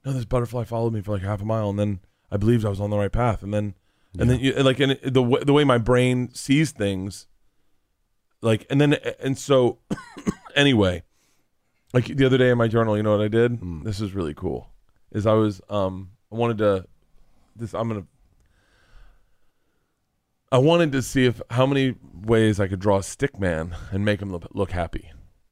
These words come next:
Speaker 2: Okay.
Speaker 1: So I just spent, like, thirty minutes just drawing stick men, like, going, like, "Yeah," or
Speaker 2: Mm-hmm.
Speaker 1: "Whoa."
Speaker 2: Mm-hmm.
Speaker 1: And then I was like, "I wonder if you can draw a stick man and make him look sad."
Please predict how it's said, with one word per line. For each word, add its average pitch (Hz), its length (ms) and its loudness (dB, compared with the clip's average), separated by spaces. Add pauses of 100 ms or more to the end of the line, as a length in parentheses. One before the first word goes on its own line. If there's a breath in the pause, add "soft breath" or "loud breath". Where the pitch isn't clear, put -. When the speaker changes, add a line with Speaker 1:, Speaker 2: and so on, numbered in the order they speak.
(380)
Speaker 2:
Okay. 95 320 2 (100)
Speaker 1:
So - 320 -2
I 107 200 0
just 101 220 -4
spent, 95 340 -4 (300)
like, 90 340 -8 (580)
thirty 110 220 0
minutes 98 320 -2
just - 200 -18
drawing 104 240 0
stick - 360 -12
men, 82 180 -8
like, 85 160 -14
going, 85 220 -12
like, 73 200 -18
"Yeah," 277 760 -8
or 98 100 2
Speaker 2:
Mm-hmm. 117 420 -2
Speaker 1:
"Whoa." 214 640 -6
Speaker 2:
Mm-hmm. 92 160 -4 (140)
Speaker 1:
And 107 140 -2
then 120 80 0
I - 20 2
was 113 140 -2
like, 104 120 -4
"I - 40 -8
wonder 175 200 -6
if 185 80 -10
you 107 60 -2
can 104 80 -4
draw 101 140 2
a 92 40 -4
stick - 300 -12
man 107 140 -4
and 98 60 -2
make 98 140 -4
him 107 100 -6
look 92 140 -6
sad." - 440 -8